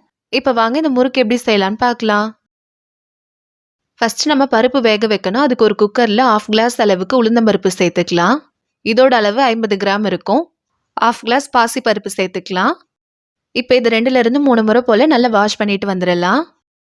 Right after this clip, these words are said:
நம்ம இன்னைக்கு உளுந்தம்பருப்பும் பாசி பருப்பும் சேர்த்து ஒரு கிளாஸ் அளவுக்கு பருப்பு எடுத்திருக்கோம். அதாவது நூறு கிராம் அளவுக்கு எடுத்திருக்கோம். அதுக்கு ரெண்டு கிளாஸ் அளவுக்கு தண்ணி சேர்க்கணும்.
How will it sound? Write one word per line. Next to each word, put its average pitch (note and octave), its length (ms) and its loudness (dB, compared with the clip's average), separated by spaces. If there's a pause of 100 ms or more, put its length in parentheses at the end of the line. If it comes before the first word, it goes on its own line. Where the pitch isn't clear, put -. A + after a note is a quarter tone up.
(1120)
நம்ம B3+ 220 2
இன்னைக்கு A3+ 260 0
உளுந்தம்பருப்பும் C4 640 4
பாசி A3 320 -2
பருப்பும் A3+ 320 0
சேர்த்து G#3 340 2
ஒரு A3+ 180 2
கிளாஸ் A3+ 280 0
அளவுக்கு G3 420 0
பருப்பு G3 280 0
எடுத்திருக்கோம். F#3 500 -4 (500)
அதாவது G#3+ 300 0 (100)
நூறு A#3 240 2
கிராம் A#3 260 0
அளவுக்கு G3+ 300 0
எடுத்திருக்கோம். F#3+ 560 -2 (440)
அதுக்கு A#3 320 0
ரெண்டு B3+ 240 0
கிளாஸ் B3+ 280 0
அளவுக்கு G#3+ 380 0
தண்ணி G#3 260 0
சேர்க்கணும். F#3+ 420 0